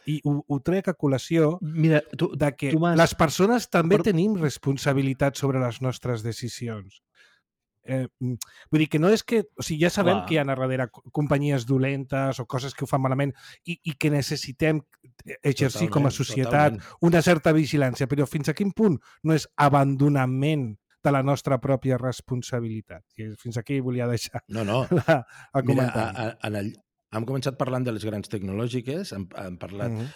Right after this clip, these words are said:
Speaker 3: de, de Pegasus, eh, i de, del
Speaker 1: Mhm.
Speaker 3: control dels estats, o del programari mercenari, i aquestes són dues pa-, parts del llibre, dues parts grans, però després hi ha una altra part que parlo de, de la democratització del mal, que és com nosaltres utilitzem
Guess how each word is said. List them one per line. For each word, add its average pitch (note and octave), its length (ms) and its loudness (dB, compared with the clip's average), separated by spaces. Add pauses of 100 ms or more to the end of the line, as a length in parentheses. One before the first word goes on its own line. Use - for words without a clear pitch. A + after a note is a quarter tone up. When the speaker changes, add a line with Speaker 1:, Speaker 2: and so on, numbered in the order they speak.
(120)
Speaker 3:
de, G2 140 -4 (240)
de F#2 240 -8
Pegasus, A#2+ 640 -6
eh, F2 320 -10
i F2 160 -10
de, F2 240 -8
del E2 180 -14
Speaker 1:
Mhm. A#2+ 80 -10
Speaker 3:
control E2+ 360 -12
dels E2+ 180 -14
estats, A#2 560 -10
o E2+ 100 -12
del E2+ 220 -14 (160)
programari F2 400 -10
mercenari, F2+ 480 -10 (480)
i G2 320 -6 (100)
aquestes F#2+ 260 -12
són G#2 120 -4
dues G#2 160 -6
pa-, - 160 -12 (100)
parts F2+ 280 -10
del F#2 120 -8
llibre, A#2 280 -4
dues F#2+ 180 -10
parts E2+ 180 -12
grans, A#2+ 300 -10 (260)
però F#2+ 140 -10
després G#2 160 -8
hi A#2+ 60 -2
ha - 20 0
una C3 80 -4
altra A2 180 -4
part A#2+ 240 -4
que G2+ 120 -12
parlo G2 280 -6
de, G2 140 -4 (180)
de F2+ 160 -8
la F2 120 -8
democratització E2+ 680 -10
del G2+ 140 -4
mal, G#2+ 260 -4 (320)
que B2+ 80 -8
és A#2 80 -6
com C3+ 160 0
nosaltres G#2+ 520 -2
utilitzem G2 520 -6